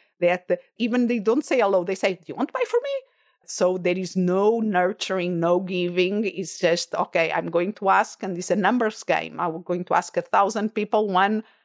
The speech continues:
maybe will buy from me." So how do we balance these two things? Doing marketing to create awareness, but also ask. Ask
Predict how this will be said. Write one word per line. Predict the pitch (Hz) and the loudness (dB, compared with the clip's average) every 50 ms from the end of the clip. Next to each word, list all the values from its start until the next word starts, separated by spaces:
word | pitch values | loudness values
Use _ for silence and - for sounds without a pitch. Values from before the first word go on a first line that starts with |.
| _ _ - | _ _ -2
maybe | 185 185 196 202 196 | 0 0 0 0 0
will | 190 185 180 | 0 0 0
buy | 185 226 220 247 302 | 2 2 2 2 2
from | - - 180 185 160 | -2 -8 -8 -6 -4
me." | 156 151 127 156 - _ _ _ _ _ _ | -4 -6 -8 -10 -14 _ _ _ _ _ _
So | - - 160 - _ - - | -2 -2 -2 -2 _ -6 -4
how | 202 208 220 233 226 | 0 2 2 2 2
do | 190 196 | 0 -2
we | 196 196 185 | -2 -2 -2
balance | 160 147 165 156 156 165 170 156 175 - - | -2 -2 -2 0 0 -2 -2 -2 -4 -6 -8
these | - - 160 - - | -8 -6 -6 -6 -6
two | - - 170 | -4 -4 -4
things? | - _ - 156 - 160 151 151 - - - - - _ _ _ _ _ _ _ - | -4 _ -8 -8 -8 -8 -14 -14 -12 -12 -12 -12 -14 _ _ _ _ _ _ _ -2
Doing | 170 180 175 170 170 165 | 0 2 2 2 2 0
marketing | 151 156 160 170 214 - - _ - 240 226 254 240 | 2 2 2 2 0 -2 -6 _ -4 -2 0 0 -2
to | - 247 233 | -2 -6 -8
create | - - 247 220 220 220 - | -4 0 2 2 2 2 0
awareness, | 226 220 208 220 220 220 233 240 254 - - _ _ _ _ - | 0 2 2 2 2 2 2 0 -2 -2 -4 _ _ _ _ -8
but | 190 190 - - | -8 -6 -2 0
also | 170 165 151 156 - - - 170 170 - _ _ _ _ _ _ - | 0 0 0 -2 -4 -4 -2 -2 -2 -2 _ _ _ _ _ _ -2
ask. | 190 170 165 - - - - - - - - - _ _ _ _ _ _ _ - | -2 -2 -2 -4 -8 -8 -8 -8 -10 -14 -18 -18 _ _ _ _ _ _ _ -2
Ask | 180 175 175 180 185 - - - - - | 0 2 2 2 0 -2 -10 -12 -14 -16